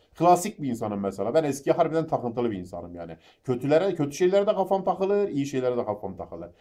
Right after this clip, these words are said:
O yüzden de isterdim böyle. Ne bileyim o çocuğa denk gelmesini falan. Çocuk dediğim o zamanlar ben kaç yaşındaydım? Ben çocuktum.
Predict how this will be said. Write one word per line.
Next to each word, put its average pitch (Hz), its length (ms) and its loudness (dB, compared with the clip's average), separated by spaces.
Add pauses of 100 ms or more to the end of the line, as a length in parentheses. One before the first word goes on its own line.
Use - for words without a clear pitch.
(180)
O 202 120 4
yüzden 135 280 2
de 160 60 2
isterdim 131 400 0
böyle. 92 280 -6
Ne 143 180 0
bileyim 117 220 -4
o 117 80 0
çocuğa 113 300 -2
denk 98 160 -6
gelmesini 98 380 -8
falan. 90 220 -8
Çocuk 147 260 -2
dediğim 175 200 -2
o 139 80 0
zamanlar 139 340 -2
ben 123 120 -4
kaç 170 180 -2
yaşındaydım? 104 340 -6
Ben 120 120 0
çocuktum. 175 520 -2